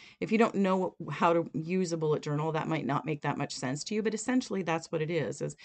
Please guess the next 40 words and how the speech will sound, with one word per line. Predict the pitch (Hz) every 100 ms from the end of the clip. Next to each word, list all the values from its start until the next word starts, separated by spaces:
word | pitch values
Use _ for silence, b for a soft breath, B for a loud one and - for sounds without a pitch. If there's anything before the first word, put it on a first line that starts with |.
| B B
we | 180
have | 185 160 147
a | 147
page | 147 185 170 170 -
for | 165
everything. | 175 185 196 - 135 139 160 B B B -
And, | 165 160 156 156 151 -
um, | 160 147 147
on | 165 175
that | 156 -
page, | 214 196 160 156
we | 165
list | 156 160 - - -
all | 143 151 156 147
of | 156
the | 151
details | 156 156 - 135 131
of | - 156 -
what | 151 -
we | 147
need | 151 139
to | 147
get | 143 -
done. | 156 135
And | 131
so | 147 170
it's, | - - B B
it's | 175
quite | - - 269 -
organized | 196 180 170 147 143 151 -
in, | 160 156 151 147
um, | 143 139
an | 139 151 -
unusual | 165 165 175 165 151 147
kind | - 147 143
of | 135
way. | 151 160 135
But | 139 - B B
for | - 196
me, | 214 220